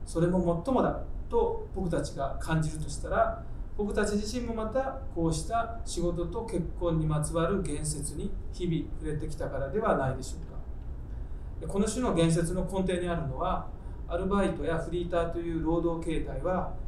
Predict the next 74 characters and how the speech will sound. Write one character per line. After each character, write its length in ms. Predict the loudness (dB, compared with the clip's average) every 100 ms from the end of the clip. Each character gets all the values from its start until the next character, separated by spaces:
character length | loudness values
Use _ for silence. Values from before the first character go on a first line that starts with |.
| -4
生 60 |
き 80 | -4
て 100 | 0
い 140 | 2 0
く 80 | -2
中 240 | -4 0
で 280 | 2 2 0 -6 -4
一 220 | -2 0 2
時 60 |
的 200 | 2 2
に 160 | 0 0
経 180 | 2 2
験 180 | 2
す 120 | 0 0
る 80 |
こ 100 | -2
と 100 | -2 -2
は 80 |
あ 20 | -2
っ 20 |
て 120 | -4 -2
も、 320 | 0 0 -2 -6 -6
最 220 | 0 2
終 160 | 4 2
的 160 | 2 0
に 140 | 0
は 160 | 0 0
そ 180 | 0
う 40 | -2
し 100 | -2
た 80 | 0
状 160 | 0
態 180 | 0 0
を 80 | 0
離 240 | -2 0
れ、 60 | 0 -2 -6 -6 -6 -4 -4
就 180 | 2 6
職 280 | 6 4 0
し 80 | 0
た 120 | 0
り 120 | 0 -2 -4 -2
結 200 | -2 0
婚 180 | 0
し 60 | 2
た 100 | 2
り 60 | 2
す 140 | 0
る 60 | -2
の 120 | 0
が 380 | 2 2 2 -4 -4
普 80 | -2
通 240 | 2 4
で 80 | 6
あ 80 | 4
る 180 | 2 -2
と 60 | -2
い 180 | 0 2
う 40 |
社 160 | 0 0
会 220 | 4 4
通 180 | 4 0
念 160 | -2 -2
で 60 |
す。 220 | -6 -6 -6 -6 -4 -4 -6 -8 -8 -8 -6
え 160 | 0 2
ー、 60 | 6
鶏 340 | 6 8 6
が 60 | 4
先 240 | 0 -2
か 140 | -2
卵 320 | -2 2 4 4
が 80 |
先 220 | 0 -4 -6
か 200 | -4